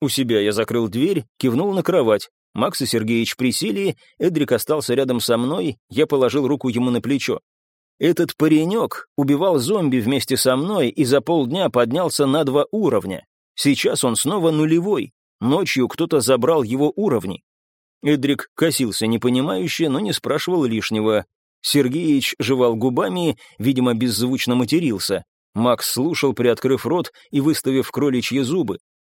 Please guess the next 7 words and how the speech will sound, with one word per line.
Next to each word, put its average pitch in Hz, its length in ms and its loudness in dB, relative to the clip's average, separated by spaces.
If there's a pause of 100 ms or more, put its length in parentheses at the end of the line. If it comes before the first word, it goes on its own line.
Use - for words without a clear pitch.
(300)
"И 240 360 2
кто 220 380 4
это, 240 460 4 (200)
как 214 260 2
думаешь?" — 240 540 0 (220)
спросил 113 500 -2
он. 113 200 0